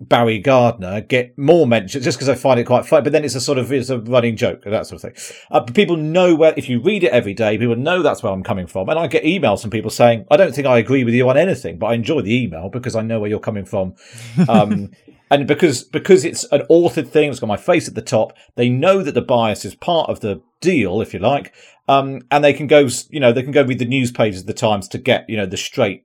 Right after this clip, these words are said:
uh, news, and then compare that to my take on it. And quite often they'll get in touch and say, "I disagree with you on this and this," and,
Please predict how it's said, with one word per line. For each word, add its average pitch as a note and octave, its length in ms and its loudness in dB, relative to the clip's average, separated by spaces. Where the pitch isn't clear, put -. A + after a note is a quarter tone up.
uh, F2+ 320 -6
news, F#2 380 -6
and A#2+ 80 0
then A#2+ 140 0
compare B2+ 500 -4
that G#2+ 220 -6
to A2+ 100 -10
my A2 300 -4
take C3 340 -6
on - 100 -10
it. B2 220 -10
And C#3 120 -10
quite G#3 140 0
often - 220 2
they'll A#2+ 140 2
get - 160 -6
in G#2+ 100 -8
touch - 260 -6
and G2 80 -12
say, A#2+ 120 -4
"I G2+ 140 0
disagree G2+ 340 -6
with F#2 80 -6
you F#2 80 -4
on F2+ 80 -6
this F#2 220 -10
and F2 100 -12
this," F2 160 -10
and, G2+ 200 -12